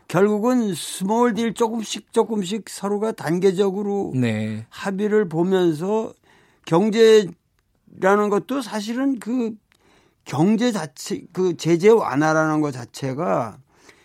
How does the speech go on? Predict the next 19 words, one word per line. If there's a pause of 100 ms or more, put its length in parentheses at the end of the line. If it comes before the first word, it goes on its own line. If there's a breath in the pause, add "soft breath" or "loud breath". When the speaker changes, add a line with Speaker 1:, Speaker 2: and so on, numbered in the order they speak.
(140 soft breath)
Speaker 1:
비가역적인
효과가, (120)
아,
날
때가
돼야
사실은
북한에서도
안심하고
Speaker 2:
네. (140)
Speaker 1:
핵
폐기를
할
수
있는
것이고 (360 soft breath)
그렇게
본다면은 (680 soft breath)
이렇게,